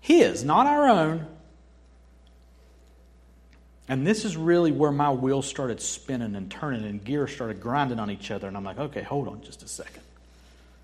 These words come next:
Dadgummit, what's going on here?" Bringing life because of righteousness.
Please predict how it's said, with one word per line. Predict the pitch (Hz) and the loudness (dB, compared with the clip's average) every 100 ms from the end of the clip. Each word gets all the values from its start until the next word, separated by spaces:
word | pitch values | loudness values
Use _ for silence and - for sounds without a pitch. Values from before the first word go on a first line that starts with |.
| - - - - - | -20 -20 -20 -18 -10
Dadgummit, | 160 131 123 120 127 - - - - _ _ _ - | -8 -4 -2 -2 -2 -8 -18 -20 -20 _ _ _ -14
what's | 185 - | -12 -6
going | 160 127 | -2 0
on | 104 | -2
here?" | 98 80 - - - - - - - - _ - - - - - - - - - _ - - - | -4 -10 -14 -20 -20 -20 -20 -20 -20 -20 _ -20 -20 -20 -20 -20 -20 -20 -20 -20 _ -20 -20 -6
Bringing | 131 185 233 262 269 | 2 6 8 8 6
life | 254 185 117 104 - - - - - - - | 6 4 4 -2 -6 -10 -20 -20 -20 -20 -6
because | 143 143 - 190 196 147 | -4 -4 0 2 4 2
of | 123 | -2
righteousness. | 120 95 90 87 - - - - - | -2 -2 -4 -12 -14 -16 -16 -16 -18